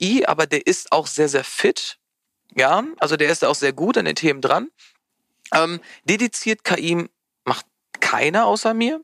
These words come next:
Das ist auch klar, weil der Markt übrigens viel zu klein ist für die großen Fonds. Du kannst gar nicht fünfzig Millionen im Moment unterbringen in den Markt. Sinnvoll. Ähm,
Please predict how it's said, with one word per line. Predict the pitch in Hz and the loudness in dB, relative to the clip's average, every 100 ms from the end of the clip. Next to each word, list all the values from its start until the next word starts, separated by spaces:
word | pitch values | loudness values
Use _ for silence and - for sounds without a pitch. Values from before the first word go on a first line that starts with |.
| _ - | _ -10
Das | - | -6
ist | - | -4
auch | - | -4
klar, | - 135 180 | 0 0 2
weil | 165 | 2
der | 156 | 2
Markt | 156 - | 0 0
übrigens | 151 - | -4 -4
viel | 139 | -4
zu | 147 | -4
klein | - 139 160 | 0 0 0
ist | - | -2
für | |
die | 160 | -2
großen | 160 - 185 | -2 -2 -2
Fonds. | 196 214 | -2 -4
Du | - | -2
kannst | - 180 - | -2 -2 0
gar | 147 | 0
nicht | 143 - | -2 -4
fünfzig | 160 156 160 147 | -2 -2 -6 -4
Millionen | 143 135 143 139 - - - | 0 2 2 2 -4 -20 -4
im | 139 | 0
Moment | 139 135 - | 2 2 -2
unterbringen | 127 160 151 175 | 0 0 0 -2
in | 190 | -2
den | 202 | 0
Markt. | 220 247 - - | 2 0 -4 -4
Sinnvoll. | 156 185 - 285 - _ _ - - - - - | -2 0 0 -2 -4 _ _ -12 -10 -8 -6 0
Ähm, | 160 185 | 0 0